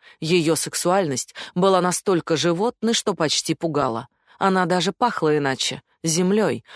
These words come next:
плодородной землей. Дед Джорджи ей гордился. У мамы были кудрявые светлые волосы до плеч. Она еще больше высветляла их, а позже стала носить пышную прическу.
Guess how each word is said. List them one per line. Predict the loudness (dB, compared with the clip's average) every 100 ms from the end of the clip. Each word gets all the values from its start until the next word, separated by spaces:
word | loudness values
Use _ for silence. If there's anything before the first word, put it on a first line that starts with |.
| -8
плодородной | 0 0 2 2 2 -2 -2 -4
землей. | -2 -4 -2 -4 -6 -14 _ _ _ _ _ _ _
Дед | -4 2 2
Джорджи | 2 0 0 0 0 0
ей | 0 0 0
гордился. | 0 0 -2 -6 -8 -6 -8 -10 _ _ _ _
У | -2
мамы | 2 2 2 2
были | 2 2
кудрявые | 0 0 2 2 0
светлые | 0 -2 0 0
волосы | 2 0 -2 -2
до | -2 -2
плеч. | -4 -6 -6 -8 -12 _ _ -4
Она | 0 2
еще | 0 0 0
больше | 0 0 2 0
высветляла | 0 0 -2 0 0 2 2
их, | 0 -4 -12 -2
а | 0
позже | 2 2 2 -4
стала | 0 0 2
носить | 0 -2 -4 -6
пышную | -4 -2 0 -2
прическу. | -2 -2 -2 -6 -8 -10 -12